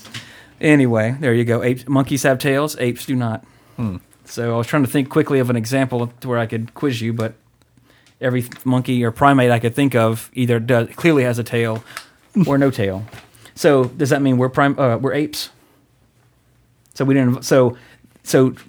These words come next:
Speaker 1: further shooting holes in people's stupid i-, ideas when they say, "We didn't, I didn't invol-, evolve from no monkey." That's right, 'cause you invol-, evolved from apes.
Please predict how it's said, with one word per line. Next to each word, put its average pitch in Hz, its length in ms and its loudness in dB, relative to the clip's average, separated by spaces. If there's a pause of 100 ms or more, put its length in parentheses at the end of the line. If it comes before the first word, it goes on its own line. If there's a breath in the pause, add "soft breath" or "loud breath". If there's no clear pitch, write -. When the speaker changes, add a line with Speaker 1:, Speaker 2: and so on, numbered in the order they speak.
Speaker 1:
further 196 420 4
shooting 165 300 2
holes 147 400 2
in 131 120 2
people's 139 400 2
stupid 143 400 2
i-, 123 200 2
ideas 123 520 2
when 135 60 -4
they 127 100 -2
say, 127 120 -6
"We 180 140 -2
didn't, 170 260 0
I 196 120 2
didn't 170 280 0
invol-, 139 300 2
evolve 135 280 4
from 139 100 0
no 127 80 2
monkey." 135 260 0
That's 185 200 -6
right, 202 200 2
'cause 123 100 -8
you 151 100 -4
invol-, 143 320 -2
evolved 139 260 -4
from 143 120 -10
apes. - 380 -8